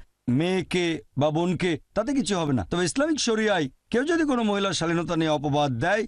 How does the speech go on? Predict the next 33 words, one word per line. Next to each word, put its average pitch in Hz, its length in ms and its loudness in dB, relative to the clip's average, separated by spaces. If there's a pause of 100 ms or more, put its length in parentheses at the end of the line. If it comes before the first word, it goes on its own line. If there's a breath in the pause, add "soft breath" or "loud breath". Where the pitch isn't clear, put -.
(100)
আর 143 120 0
চারজন 170 320 -2
সাক্ষী 170 340 -2
আনতে 165 240 -2
না 156 220 2
পারে, 240 420 0
শাস্তি 180 320 -4
পাবে 160 220 0
আশিটা 147 340 0
চাবুক। 104 360 -6 (360)
আবার 311 280 0
ধরেন 240 220 0
চারজন 196 320 -2
সাক্ষী 175 300 -2
আনলো, 220 380 2 (420)
যদি 226 240 2
কেউ 285 200 0
তার 233 180 -2
মিথ্যা 202 540 0 (360)
সাক্ষ্য 208 340 -2
দিয়ে 277 160 2
ধরা 196 240 0
পড়ে, 233 340 -2 (200 loud breath)
তাহলে 165 200 0
সবাইকে 277 340 0
আশি 196 180 -2
চাবুক 185 220 -2
মারা 156 260 0
হবে। 123 240 -2 (760)
অনেকে 370 300 2
বলবে, 320 220 0
"আশি 226 260 0
চাবুক? 349 440 0